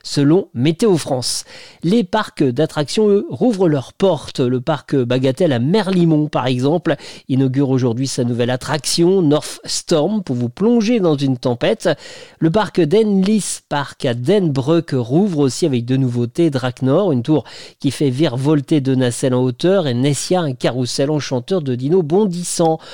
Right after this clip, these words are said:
On ne ratera pas non plus à Tournon-sur-la-M, le parc Fairyland qui rouvre en pleine nature. Partez à la découverte d'une trentaine d'attractions pour une journée de plaisir en famille,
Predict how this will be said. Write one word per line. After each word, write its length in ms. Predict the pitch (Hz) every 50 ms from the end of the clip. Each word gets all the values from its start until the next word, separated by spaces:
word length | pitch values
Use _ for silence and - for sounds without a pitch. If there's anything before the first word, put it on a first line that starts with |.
| - - - -
On 120 | - 143 170
ne 40 | 202
ratera 360 | 220 233 247 - - 208 208
pas 180 | - 214 240
non 180 | 214 202 208 214
plus 280 | 170 - 202 240 254 247
à 80 | 214 175
Tournon-sur-la-M, 1600 | - - - 240 254 226 226 233 233 254 269 277 - - - - 202 175 170 160 147 - - - 196 202 220 214 202 190 156 135 - - - - - -
le 180 | - 131 139 147
parc 420 | 143 - 208 214 214 - - - 139
Fairyland 800 | - - - 202 220 226 202 185 185 170 156 151 143 147 151 151 143 131
qui 140 | 120 - 131
rouvre 600 | 120 110 120 151 190 247 277 277 226 190 147 - - - - - -
en 120 | - 117 120
pleine 320 | - 139 139 151 156 147
nature. 480 | 139 135 123 - - - 151 180 196 -
Partez 300 | - 135 113 - - 131
à 40 |
la 100 | 120 117
découverte 380 | 117 127 120 - 127 123 131 123
d'une 180 | 123 117 120 117
trentaine 400 | - - 160 160 - 170 160 147
d'attractions 540 | 135 123 - - 117 113 - - 160 165
pour 180 | 156 - 139 127
une 80 | 127 120
journée 240 | 117 117 120 123
de 60 | 117 -
plaisir 360 | - 156 165 147 139 170 143
en 80 | 139
famille, 460 | 127 - - 107 107 107 110 123 131